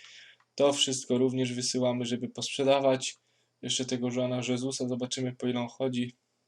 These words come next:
Niestety obecnie nic. No cóż wam mogę powiedzieć. Był walkout, była niebieska karta,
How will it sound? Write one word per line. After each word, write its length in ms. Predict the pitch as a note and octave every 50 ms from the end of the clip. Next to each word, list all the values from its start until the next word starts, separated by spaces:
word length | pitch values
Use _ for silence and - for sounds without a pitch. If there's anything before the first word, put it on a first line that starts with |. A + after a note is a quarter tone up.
| _
Niestety 460 | - A2+ A2+ - - - A#2 A#2 - A#2
obecnie 380 | A2 A2+ A#2 A#2+ - - A#2+
nic. 220 | B2 C3 C3 - - - - - - - - - - _ _
No 100 | - D#3
cóż 220 | D#3 - E3 C3+ B2
wam 140 | C3 B2+ B2+
mogę 220 | C3 B2+ B2 B2+
powiedzieć. 600 | B2+ - C3 B2+ B2 A#2 A#2 A2+ - - - - _ _ _ _ _ _ _ _ _ _ _ A#2+
Był 240 | C3 D#3 E3+ E3+
walkout, 560 | E3+ E3+ E3 E3+ F3 E3 E3 D#3+ E3 - - _ _ -
była 300 | A#2 A#2 C3+ D3+ D#3+ D#3
niebieska 460 | E3 E3 E3 D#3 D3+ - - D#3+ D3+
karta, 560 | D#3 D3+ D3+ D3 D3 - - D3 C#3+ C#3 -